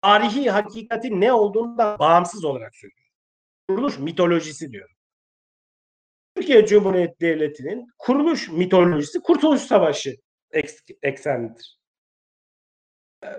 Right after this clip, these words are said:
Bildiğiniz ilkokuldan beri anlatılan bu öykü üzerine kurulmuştur. Çeşitli değerleri ve motifleri vardır bunun. İşte bir anti-emperyalist karakteri vardır.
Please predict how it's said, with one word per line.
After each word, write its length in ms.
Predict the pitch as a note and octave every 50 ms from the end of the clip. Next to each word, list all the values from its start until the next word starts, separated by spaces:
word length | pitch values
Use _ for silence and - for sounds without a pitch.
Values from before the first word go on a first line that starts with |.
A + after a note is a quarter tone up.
| -
Bildiğiniz 680 | A3+ D4+ D#4 D4 A#3 F3+ F#3 D#3+ D3 F#3+ C4 C4+ - -
ilkokuldan 800 | B3+ C#4 C4 G3+ - G#3+ G#3 G#3 F#3 E3 E3 E3 D#3 D3+ D3+ D3
beri 220 | D3+ D3+ D3+ D3+
anlatılan 680 | D3 D3 D3 C#3+ C3+ B2+ - C3 D#3 G#3+ C#4+ D4 D4 - _ _ _ -
bu 320 | D#4+ D#4 D4 C#4 A3+ A3+
öykü 340 | A3+ G3+ G3+ G3+ G3+ A3+ D4
üzerine 480 | B3 G3+ D#3 F3 E3+ D3+ D3 D3+ C#3+
kurulmuştur. 640 | D3 - C#3+ C3 B2+ A#2+ A#2 A#2+ A#2 - _ D#4 D4+ D4 - _ - _ _ _ _ - - -
Çeşitli 500 | C#4 B3+ - C#4+ C#4 - - E4 C#4 F3+
değerleri 540 | G#3 G#3 G#3+ G#3+ G#3+ G#3+ A3 B3+ D#4 D#4+ C#4
ve 80 | C4
motifleri 560 | B3 C4 A#3+ A#3 A#3 A#3 G#3+ A3 A#3 A3+ A3+ G#3+
vardır 380 | G3 E3+ D3+ D3 D3+ C#3+ - _ _ _ _ _ _ -
bunun. 400 | D#3 - - D3 C3+ - - - _ _
İşte 260 | - - C#4 B3 G#3 A3
bir 160 | B3 B3+ B3 - - - - -
anti-emperyalist 840 | - B3 A#3 G#3+ G3+ G#3+ G#3+ G3+ F#3+ G3 G3+ F#3 F#3 F#3 F#3+ F#3+ - -
karakteri 520 | - E3 D#3 D#3 D#3 - D#3+ D3 D3 C#3+
vardır. 360 | C3+ B2+ A#2 A2 A#2+ F#3+ A#3